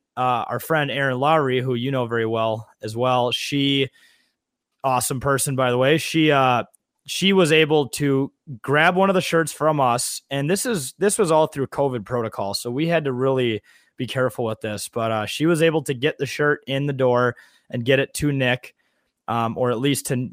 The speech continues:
Nick's manager or, or someone who works with Nick. And she said, "I, I gave it to the right person."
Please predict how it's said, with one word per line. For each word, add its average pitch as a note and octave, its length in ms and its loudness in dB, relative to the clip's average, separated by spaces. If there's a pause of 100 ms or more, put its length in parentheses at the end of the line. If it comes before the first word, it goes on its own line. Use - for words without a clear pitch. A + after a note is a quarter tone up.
Nick's C3 460 -4
manager B2+ 640 0
or, A2+ 300 -2
or A2+ 140 -4
someone E3+ 440 2
who C#3+ 120 2
works C3 560 0
with B2+ 220 -4
Nick. A2+ 360 -4 (300)
And B2+ 80 -8
she C#3 160 -4
said, C3 220 0
"I, A#2 180 0
I A#2+ 60 -2
gave D3 240 2
it D#3 80 -4
to E3 80 -2
the D#3+ 80 4
right D#3 180 2
person." C3+ 580 -2